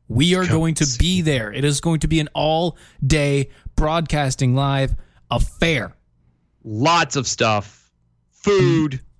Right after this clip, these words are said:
Speaker 1: Mojo five oh in Wake Forest.
Speaker 2: Prizes.
Speaker 1: Tar River Arms. It's gonna be amazing. It's gonna happen in July. We're gonna nail down the, uh, the, the exact day here very, very soon.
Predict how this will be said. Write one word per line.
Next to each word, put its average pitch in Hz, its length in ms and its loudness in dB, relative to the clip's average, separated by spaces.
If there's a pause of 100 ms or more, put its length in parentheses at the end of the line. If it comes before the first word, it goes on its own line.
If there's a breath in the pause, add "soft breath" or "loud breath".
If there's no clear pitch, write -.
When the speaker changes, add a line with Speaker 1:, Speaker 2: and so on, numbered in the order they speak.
(120)
Speaker 1:
Mojo 170 360 2
five 165 260 -2
oh 147 300 0
in 190 180 0
Wake 170 240 0
Forest. 127 640 -2 (160)
Speaker 2:
Prizes. 165 880 -2
Speaker 1:
Tar 175 300 0
River 160 340 -2
Arms. 117 500 -2
It's 113 140 -4
gonna 156 160 0
be 156 120 0
amazing. 151 600 2
It's 120 140 -4
gonna 127 120 -2
happen 147 380 -2
in 143 80 2
July. 135 460 -2
We're 123 140 -4
gonna 117 180 0
nail 135 260 0
down 135 300 0
the, 117 200 0
uh, 107 200 0
the, 110 160 -2
the 117 200 -2
exact 123 440 -2
day 131 240 0
here 127 240 0
very, 127 420 0
very 110 300 0
soon. 175 580 0